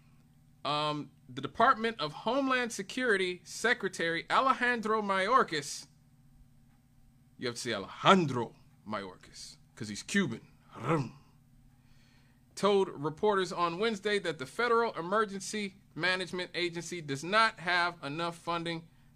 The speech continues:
to last the rest of this year. Now, the D H S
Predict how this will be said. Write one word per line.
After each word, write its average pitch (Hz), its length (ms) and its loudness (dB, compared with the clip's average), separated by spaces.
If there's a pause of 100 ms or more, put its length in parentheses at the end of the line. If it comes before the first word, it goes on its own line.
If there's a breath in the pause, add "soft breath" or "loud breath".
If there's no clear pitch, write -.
(100)
to 135 120 -6
last 165 420 2
the 131 80 -8
rest 156 400 -4
of 131 220 -6
this 107 240 -12
year. 175 340 -2 (840 soft breath)
Now, 143 240 0
the 131 100 -4
D 196 220 -2
H 220 260 2
S 190 460 0